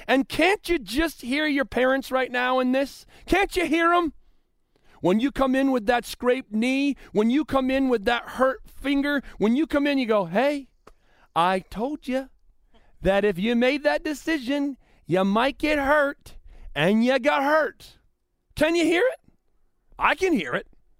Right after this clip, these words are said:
You know? I can hear it. Here's what I find interesting about Job and about Satan and God's conversation and about the first conversation humanity had with Satan.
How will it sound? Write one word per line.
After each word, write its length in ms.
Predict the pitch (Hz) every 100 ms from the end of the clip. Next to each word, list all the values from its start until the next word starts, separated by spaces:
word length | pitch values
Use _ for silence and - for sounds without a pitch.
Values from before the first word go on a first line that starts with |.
| _ _ _ _
You 140 | 151 180
know? 220 | 226 349 - _ _ - - -
I 200 | 170 277
can 180 | 269
hear 180 | 190 165
it. 120 | 185 - - - - - _ - - - -
Here's 260 | 311 392 359
what 120 | 339
I 120 | 302
find 320 | - 262 240
interesting 540 | 254 285 - 214 208 185
about 380 | 160 196 180 139
Job 760 | 110 156 214 226 165 196 233 - - - - -
and 120 | 208
about 300 | 196 208 -
Satan 720 | - - 254 285 320 233 262
and 240 | 233 202
God's 640 | 139 156 151 147 175 175 - -
conversation 880 | - 196 170 151 151 135 - 202 233 _ - -
and 100 | 220
about 240 | 214 247 226
the 80 |
first 440 | 190 - 269 302 -
conversation 800 | 254 233 190 247 277 233 226 185 -
humanity 680 | - 269 247 277 285 220 254
had 320 | 254 247 247
with 100 | 262
Satan. 560 | 220 - 330 349 143